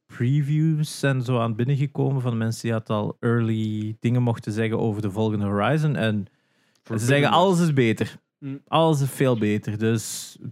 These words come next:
Speaker 1: het gaat waarschijnlijk wel de eerste big hit worden voor PlayStation, gok ik.
Speaker 2: Good
Speaker 1: Eh,
Speaker 2: shit, man. Ik ben vandaag, eh, vandaag, vorige week begonnen aan de eerste terug, zestig F P S.
Speaker 1: Oeh,
Speaker 2: Behalve
Speaker 1: nice.
Speaker 2: dan de tra-, allee, de C G I is dan weer zo vierentwintig F P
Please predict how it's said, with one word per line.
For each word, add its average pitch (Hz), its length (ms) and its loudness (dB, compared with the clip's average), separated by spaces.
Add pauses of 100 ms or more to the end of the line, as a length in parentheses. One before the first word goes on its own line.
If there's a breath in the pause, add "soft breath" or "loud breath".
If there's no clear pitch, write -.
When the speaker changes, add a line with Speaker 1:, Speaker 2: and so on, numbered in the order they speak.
(100)
Speaker 1:
het - 140 -18
gaat 123 200 2
waarschijnlijk 139 520 0
wel 143 140 2
de 127 160 -2
eerste 135 320 -2
big 120 340 -2
hit 113 200 -4
worden 113 240 -2
voor 104 100 -6
PlayStation, 131 640 -4
gok 110 220 -4
ik. 98 180 -6
Speaker 2:
Good 127 160 0
Speaker 1:
Eh, 135 120 -4
Speaker 2:
shit, 143 260 0
man. 127 260 0 (440 soft breath)
Ik 120 100 -4
ben 135 120 2
vandaag, 139 420 2
eh, 127 300 2 (180)
vandaag, 101 300 -2 (320 soft breath)
vorige 123 220 4
week 123 100 4
begonnen 120 340 4
aan 131 160 2
de 110 100 2
eerste 135 320 0
terug, - 320 -2
zestig 101 360 -4
F - 40 -18
P 107 200 -2
S. - 140 -12 (140 soft breath)
Speaker 1:
Oeh, 120 240 2
Speaker 2:
Behalve 113 280 4
Speaker 1:
nice. 127 140 2
Speaker 2:
dan 120 120 4
de 110 100 2 (140)
tra-, 110 380 0
allee, 110 200 0
de 104 200 0
C 104 280 -4
G - 20 -4
I 104 240 2
is 117 80 0
dan 110 140 2
weer 107 120 0
zo 95 160 -2
vierentwintig 107 600 -2
F - 80 -12
P 104 60 -4